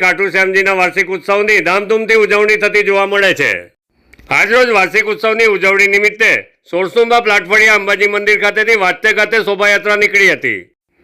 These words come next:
શ્રી ખાટુ શ્યામજીની શોભાયાત્રામાં મોટી સંખ્યામાં ભક્તો જોડાયા હતા. સવારે સાડા આઠ કલાકે શોભાયાત્રાનો પ્રારંભ થયો હતો. વાજતે ગાતે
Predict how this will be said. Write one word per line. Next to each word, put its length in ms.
શ્રી 240
ખાટુ 320
શ્યામજીની 480
શોભાયાત્રામાં 680
મોટી 260
સંખ્યામાં 460
ભક્તો 260
જોડાયા 500
હતા. 240
સવારે 420
સાડા 280
આઠ 160
કલાકે 380
શોભાયાત્રાનો 760
પ્રારંભ 380
થયો 260
હતો. 200
વાજતે 360
ગાતે 240